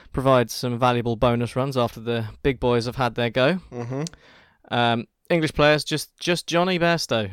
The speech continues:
Speaker 1: as, as mentioned. Uh, so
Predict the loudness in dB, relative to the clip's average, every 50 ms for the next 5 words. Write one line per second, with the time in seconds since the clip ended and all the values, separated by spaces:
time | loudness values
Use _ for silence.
0 | -8 -8 -6 -6 -6 -8 -12 -10 -8 -8 -8 -6 -6 -8 -8 -8 -8 -10 -10 -10
1 | -10 -12 -16 _ _ _ _ _ -12 -10 -10 -10 -10 -10 -10 -12 -12 -16 -18 -14
2 | -8 -8 -6 -6 -6